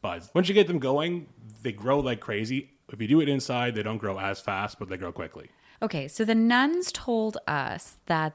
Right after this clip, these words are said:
Speaker 2: they planted according, with the new moon, and they harvested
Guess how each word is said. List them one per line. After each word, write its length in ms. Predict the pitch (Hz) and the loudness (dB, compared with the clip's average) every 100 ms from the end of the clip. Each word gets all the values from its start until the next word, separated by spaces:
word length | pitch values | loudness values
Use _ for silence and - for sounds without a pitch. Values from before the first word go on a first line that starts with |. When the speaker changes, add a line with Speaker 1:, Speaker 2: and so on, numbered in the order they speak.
| - | -4
Speaker 2:
they 560 | 165 156 151 151 151 165 _ _ - | -2 0 -2 -4 -6 -10 _ _ -14
planted 1200 | - 202 196 202 226 247 302 285 302 302 320 311 _ _ _ _ _ - | -10 -4 0 2 2 0 -2 -2 0 -2 -4 -10 _ _ _ _ _ -8
according, 840 | 196 - 196 196 185 185 180 180 - _ _ - | -8 -6 -4 -2 -2 -2 -2 -4 -8 _ _ -2
with 220 | 185 202 | 0 2
the 100 | 190 | 2
new 300 | 175 160 151 | 0 0 -2
moon, 500 | 135 - 76 80 196 - _ - - - _ | -4 -10 -10 -10 -12 -14 _ -20 -20 -20 _
and 280 | 170 165 165 | -4 -2 -2
they 360 | 160 160 160 156 | -2 -2 -2 -6
harvested 1000 | - - 190 208 214 - 190 180 180 180 | -6 0 0 0 -6 -6 -6 -4 -6 -8